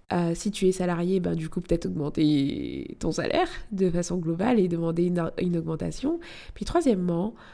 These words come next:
euh, ça peut également t'aider à prioriser et surtout, euh, déléguer certaines choses dans ton entreprise parce que tu vas te rendre compte que, euh,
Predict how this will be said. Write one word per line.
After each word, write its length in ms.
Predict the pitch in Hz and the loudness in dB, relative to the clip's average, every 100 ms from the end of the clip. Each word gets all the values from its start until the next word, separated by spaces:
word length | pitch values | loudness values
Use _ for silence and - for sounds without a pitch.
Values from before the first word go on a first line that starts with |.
| - - - | -20 -6 0
euh, 500 | 175 170 165 90 - | 2 2 0 -2 -6
ça 200 | - 302 | -6 -2
peut 180 | 294 330 - | 2 2 2
également 400 | 214 202 190 226 | 2 4 4 2
t'aider 380 | 233 190 190 - | 2 0 0 -2
à 120 | - - | -4 0
prioriser 880 | - 233 233 208 180 185 190 226 - - _ _ _ _ _ - | 2 6 4 2 0 2 2 0 -6 -20 _ _ _ _ _ -2
et 60 | 180 | 0
surtout, 840 | 180 - 302 302 - 190 202 233 - - | 0 0 0 0 -4 -2 0 -2 -6 -4
euh, 280 | 175 175 175 | -2 -2 -2
déléguer 500 | 170 214 220 190 208 | 2 4 4 4 2
certaines 320 | 190 175 175 | 0 -2 -2
choses 140 | 208 | 0
dans 80 | 190 | -2
ton 160 | - 180 | -2 -6
entreprise 520 | 170 185 - 277 269 | -6 -8 0 2 2
parce 180 | 185 - | -2 -4
que 60 | |
tu 160 | 180 175 | -6 -2
vas 100 | 170 | -4
te 120 | 165 | -4
rendre 280 | 160 165 165 | -6 -8 -6
compte 400 | - 262 269 - - - - - - - - | 2 2 2 -6 -18 -20 -20 -20 -20 -20 0
que, 420 | 240 247 254 - - | 4 6 4 2 -2
euh, 500 | 165 160 160 160 165 | 0 0 -2 -2 -6